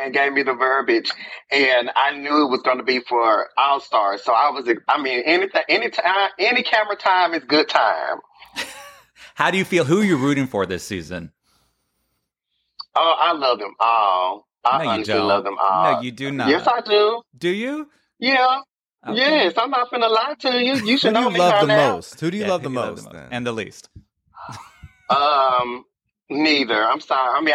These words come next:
Speaker 1: I, I can't, I can't answer that. I love them all. I honestly do. Um, I, you know, um,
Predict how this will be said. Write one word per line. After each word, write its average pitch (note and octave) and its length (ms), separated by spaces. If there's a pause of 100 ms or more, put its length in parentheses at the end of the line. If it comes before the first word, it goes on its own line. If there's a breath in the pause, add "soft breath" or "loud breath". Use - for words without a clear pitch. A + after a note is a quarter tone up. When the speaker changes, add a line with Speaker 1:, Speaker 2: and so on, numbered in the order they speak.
(120)
Speaker 1:
I, D3 80
I F#3+ 60
can't, G#3 340
I A3 80
can't B3 340
answer A#3+ 160
that. F#3 240
I G3+ 120
love G3 520
them F3+ 240 (100)
all. C3+ 540
I C#3+ 240
honestly D#3+ 480
do. G#2+ 360 (500 loud breath)
Um, C#3 560 (360 loud breath)
I, D#3 280
you D3+ 280
know, C3+ 380 (100)
um, A#2+ 500